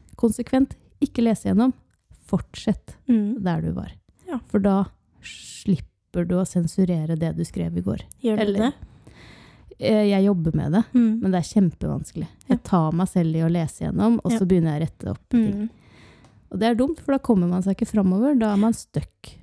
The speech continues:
Speaker 2: Mm. Ja. Nei, men det var et godt tips.
Speaker 1: Mm.
Speaker 2: Mm. Og så er jo det her med, det er jo mange sånne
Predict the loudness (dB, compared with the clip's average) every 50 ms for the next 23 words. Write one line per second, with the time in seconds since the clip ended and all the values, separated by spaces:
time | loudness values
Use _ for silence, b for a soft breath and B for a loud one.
0 | -4 -2 -2 -2 -2 -4 -6 -8 -12 _ _ _ _ _ -12 -8 -8 -8 -8 -10
1 | -18 -10 -4 -2 -2 0 0 0 -2 -2 -2 -4 -4 -6 -6 -6 -6 -6 -6 -10
2 | -12 -12 -12 -16 -20 -20 -8 _ 0 2 4 4 4 2 0 _ _ _ -6 -4
3 | -4 -6 -8 b b b b b b b b b _ _ _ _ _ _ _ _
4 | _ _ _ _ _ _ _ _ _ _ _ _ -20 _ _ -10 -6 -4 -2 0
5 | 0 0 0 0 0 0 0 0 0 0 0 0 -2 -2 -2 -2 -2 -4 -4 -6
6 | -10 -16 -8 -4 -2 -2 0 0 0 0 0 0 0 -2 -4 -4 -4 -4 -2 -2
7 | -4 -6 -6